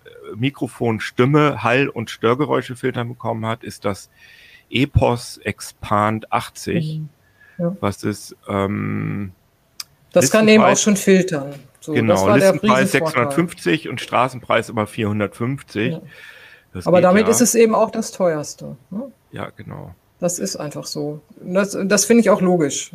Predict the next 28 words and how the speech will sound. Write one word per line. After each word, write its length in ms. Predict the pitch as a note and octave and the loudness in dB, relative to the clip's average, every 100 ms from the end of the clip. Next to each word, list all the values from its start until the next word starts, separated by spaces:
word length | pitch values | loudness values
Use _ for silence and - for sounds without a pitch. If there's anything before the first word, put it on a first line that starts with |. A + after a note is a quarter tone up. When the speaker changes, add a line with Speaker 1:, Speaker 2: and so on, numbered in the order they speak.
| F#3+ | -8
Speaker 2:
Also 300 | D#3 D#3+ D#3 F#3+ | -6 -4 -6 -8
klar. 300 | - D#3+ D3 - _ _ _ _ _ _ | -6 -4 -6 -12 _ _ _ _ _ _
Speaker 1:
Ist 140 | A#2+ - | -12 -4
übrigens 240 | C#3+ B2+ | -4 -4
ein 40 | C3 | -4
Speaker 2:
Mhm. 40 | |
Speaker 1:
Joint 240 | B2+ A#2+ A#2+ | -2 0 0
Ven-, 220 | C3 - | -2 0
weil, 180 | A#2+ A#2 | 0 0
falls 320 | - A#2 - | -2 -4 -4
jemandem 340 | B2 A#2 E2+ | -4 -4 -4
Epos, 540 | - D3 D3 B2+ - - - | -6 -4 -2 -2 -4 -18 -10
äh, 320 | - A#2+ - | -4 -4 -4
nichts 260 | A#2 A2+ - | -10 -8 -2
sagt, 280 | A#2+ C3 | -2 -2
das 140 | A2 - | -6 -6
ist 140 | A2+ | -8
ein, 240 | A2+ A2 - | -6 -6 -8
äh, 100 | A2 | -8
Joint 260 | A2+ G#2+ G#2+ | -4 -2 -2
Venture 260 | A#2+ A2 | -4 -6
von 180 | - G2 | -6 -6
Sennheiser 720 | F2+ G#2+ A#2 G2+ G#2 G2+ G2+ | -2 -2 -2 0 0 2 0
und 120 | - G2+ | -2 -6
dem 140 | F2 - | -8 -4
Hörgerätehersteller 1120 | G2 C#3+ D3 A2 A2+ A2 F#2+ G#2+ - F3+ F#2 - - - | 0 2 2 -2 -4 -4 -4 -4 -4 -4 -4 -8 -20 -20
Demant 1000 | G#2 - A2 A2 E2+ E2 D#2 E2 - _ _ - | -12 -4 0 0 -2 -6 -12 -18 -20 _ _ -20
oder 160 | F2 | -18